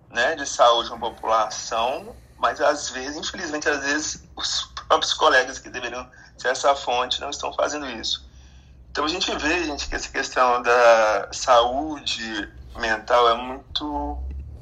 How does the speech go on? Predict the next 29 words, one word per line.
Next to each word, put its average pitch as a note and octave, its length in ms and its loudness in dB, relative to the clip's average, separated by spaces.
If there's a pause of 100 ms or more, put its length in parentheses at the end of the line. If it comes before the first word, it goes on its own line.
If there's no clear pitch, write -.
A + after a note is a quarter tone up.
(120)
maior C3 400 6
do - 60 -12
que - 60 -12
a C3 40 -12
gente - 100 -6
imagina, B2 400 -2
né? A#2 140 -4
Do A#2+ 140 -8
povo C#3 460 -2 (460)
não D#3+ 380 2
saber D#3 320 2
lidar C3+ 320 4
com C3+ 100 -8
frustração, A#2 840 -2 (720)
não B2+ 380 -2
saber C3+ 380 2
lidar A2+ 460 2
com B2 200 -4
o - 20 -4
não, A#2+ 420 0 (300)
né? B2 320 0 (340)
Acha D3+ 400 4
que - 280 -10
está C#3+ 260 0
sendo D3 260 -6
invadido C#3 520 2
o - 20 -4
seu C#3 180 -4
direito, B2 640 -6